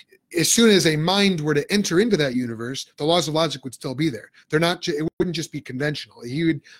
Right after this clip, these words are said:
that mind would still be bound by the same laws of logic, and his language would still have to be just as logical as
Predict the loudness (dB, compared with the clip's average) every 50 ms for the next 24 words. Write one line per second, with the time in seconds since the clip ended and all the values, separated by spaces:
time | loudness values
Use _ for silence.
0 | _ _ -2 -2 0 0 0 0 0 0 0 0 -2 -6 -8 -6 -6 -4 -4 -4
1 | -4 -4 -4 -4 -2 -4 -4 -6 -6 -6 -6 -4 -6 -6 -6 -8 -8 -10 -12 -12
2 | -14 -14 -14 -14 -14 -14 -12 -10 -10 -10 -10 -10 -10 -10 -10 -8 -8 -10 -12 -12
3 | -10 -10 -10 -10 -10 -12 -14 -14 -16 -16 -12 -12 -12 -12 -12 -14 -14 -14 -14 -14
4 | -14 -14 -16 -16 -12 -12 -10 -10 -10 -10 -10 -12 -12